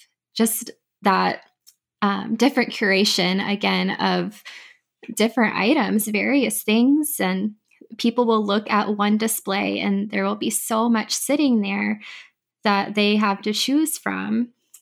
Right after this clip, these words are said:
because you've pulled from all these different areas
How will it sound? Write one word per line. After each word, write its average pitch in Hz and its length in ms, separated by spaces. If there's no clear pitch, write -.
because 214 380
you've 202 180
pulled 220 340
from 196 220
all 214 160
these 226 180
different 214 320
areas 196 640